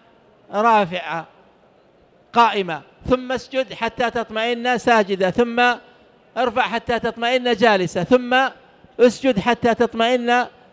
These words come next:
ساجدة، ثم افعل ذلك في صلاتك كلها". فوصف له ركعة وأحال بقية الركعات إلى ما كان في الركعة الأولى.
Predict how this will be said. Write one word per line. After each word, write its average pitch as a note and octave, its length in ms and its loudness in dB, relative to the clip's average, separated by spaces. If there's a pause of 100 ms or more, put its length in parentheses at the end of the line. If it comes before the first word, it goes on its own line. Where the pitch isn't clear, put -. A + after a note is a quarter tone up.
(100)
ساجدة، F#3 680 4 (560)
ثم A#3+ 200 4
افعل G#3 300 0
ذلك G#3+ 380 -2
في G3+ 140 -6
صلاتك G3 560 -4
كلها". D#3+ 600 -6 (1400)
فوصف G#3+ 340 0
له G#3+ 280 -4
ركعة A#3 560 -6 (320)
وأحال A3+ 600 -2
بقية C#4 560 -4
الركعات A#3+ 580 -4
إلى A3+ 280 -6
ما G#3+ 140 -8
كان A3 300 -8
في G3 80 -10
الركعة G3 420 -8
الأولى. F#3+ 540 -2